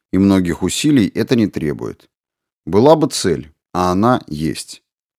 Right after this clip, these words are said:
В каких случаях это упражнение может помочь? Мысль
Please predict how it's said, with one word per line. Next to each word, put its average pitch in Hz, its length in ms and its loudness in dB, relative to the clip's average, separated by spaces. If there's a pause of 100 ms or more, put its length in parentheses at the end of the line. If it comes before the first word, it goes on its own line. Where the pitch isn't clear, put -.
(380)
В - 40 -18
каких 127 360 2
случаях 156 640 0
это 113 240 2
упражнение 110 720 4
может 98 420 0
помочь? 101 540 -2 (840)
Мысль 151 560 2